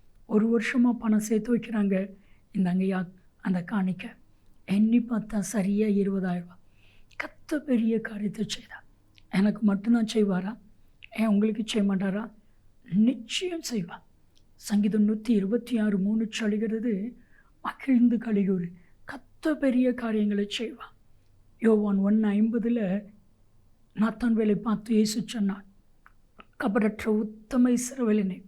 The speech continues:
இதிலும் பெரிதானவைகளை காண்பார்." என் அன்பு தெய்வ பிள்ளைகளே, பயப்படாதீங்க. பெரிய காரியத்தை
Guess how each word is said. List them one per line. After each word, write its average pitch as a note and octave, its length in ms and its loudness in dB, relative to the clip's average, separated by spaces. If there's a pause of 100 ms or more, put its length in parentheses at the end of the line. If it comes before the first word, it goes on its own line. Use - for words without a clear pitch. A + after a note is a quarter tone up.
(880)
இதிலும் E4 640 0
பெரிதானவைகளை G#3+ 920 0
காண்பார்." - 420 -16 (720)
என் G3 160 -4
அன்பு G3+ 260 2
தெய்வ G#3 260 0
பிள்ளைகளே, G#3 420 -4 (640)
பயப்படாதீங்க. G3+ 800 -2 (460)
பெரிய B3 600 -2
காரியத்தை G#3 580 0